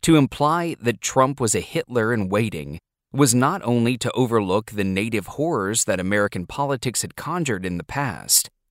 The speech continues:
it was also to neglect the ways that a bipartisan program of neoliberalism had created the conditions that led to Trump's election. Writing in August twenty seventeen,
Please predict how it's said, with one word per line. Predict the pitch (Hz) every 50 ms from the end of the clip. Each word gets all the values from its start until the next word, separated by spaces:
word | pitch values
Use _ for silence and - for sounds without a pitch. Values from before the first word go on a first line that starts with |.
| _ _ _ _ _ _ _ _ _ _ -
it | - 143
was | 139 135 131
also | 156 202 233 - - 151 139
to | - 127
neglect | 117 107 85 98 90 87 87 _ -
the | 110
ways | 107 104 101 92 87 90 92 - - _ _ _ _ _
that | - 139 131
a | 113
bipartisan | 101 104 - 110 110 143 170 - - - 135 131 120 123 113 117 117 110
program | - - 110 104 92 82 92 92 95 110 120 110
of | 98 98
neoliberalism | 98 98 104 98 92 90 92 101 139 151 156 151 135 120 113 107 98 117 113 110 107 - _ _ _ _ _ -
had | 156 147 -
created | - - 143 139 131 127 143 180 202 202 165 151
the | 139
conditions | - 127 107 95 92 85 - - 104 101 104 - - - -
that | 117 117 127 127 - -
led | 107 113 135 151 139 104 87 -
to | - 107
Trump's | 101 - - 104 95 - - 123
election. | 110 110 92 - - - - 71 65 - - _ _ _ _ _ _ _ _ _ _ _ _ _ _ _ _
Writing | - 107 98 98 104 123 123 123 120 117 120 113
in | 101 87
August | 85 90 113 123 127 117 120 117 - -
twenty | - - 123 120 110
seventeen, | - - 113 95 95 87 - - - 156 165 160 143 123 110 104 92